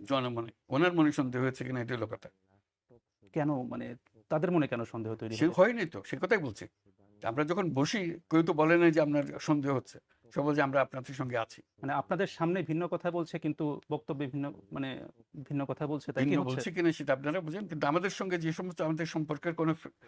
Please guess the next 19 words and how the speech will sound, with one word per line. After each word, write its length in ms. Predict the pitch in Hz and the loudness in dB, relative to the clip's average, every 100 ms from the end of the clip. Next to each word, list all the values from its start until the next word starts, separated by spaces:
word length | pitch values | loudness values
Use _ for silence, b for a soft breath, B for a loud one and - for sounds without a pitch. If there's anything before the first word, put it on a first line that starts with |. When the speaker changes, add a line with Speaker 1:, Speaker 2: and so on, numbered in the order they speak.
| b - | b -2
Speaker 1:
কোনো 160 | 330 | 0
ঘাটতি 300 | 202 - 143 | 0 -4 -4
হয় 120 | 120 | -6
নাই। 120 | 107 101 _ _ 117 _ _ _ | -6 -14 _ _ -20 _ _ _
Speaker 2:
ছাত্রদের 600 | - 185 - 202 190 180 - _ | -4 -4 0 0 0 -2 -8 _
প্রসঙ্গে, 320 | 156 147 135 | -6 -2 -2
ছাত্ররা 500 | 131 160 156 190 190 | -2 -4 -2 0 0
একটা 320 | 175 175 156 | 0 2 2
রাজনৈতিক 500 | 131 131 - 139 139 | 4 2 0 -2 0
দল 300 | 123 131 127 - 131 | 0 0 0 -6 -2
এরই 140 | 131 | 0
মধ্যে 220 | 131 123 | 0 -2
করে 200 | 147 143 | 0 2
ফেলেছে। 420 | - 120 110 - 147 _ b b b _ - | 2 -2 -4 -8 -12 _ b b b _ -14
সে 340 | - - 214 | -8 2 4
বিষয়ে, 500 | 220 - 269 202 320 | 4 4 6 6 2
আম, 420 | 170 139 135 131 | 2 4 4 2
কয়েকটি 280 | 175 233 254 | 2 2 4
রাজনৈতিক 420 | 165 131 123 123 | 4 2 -4 -6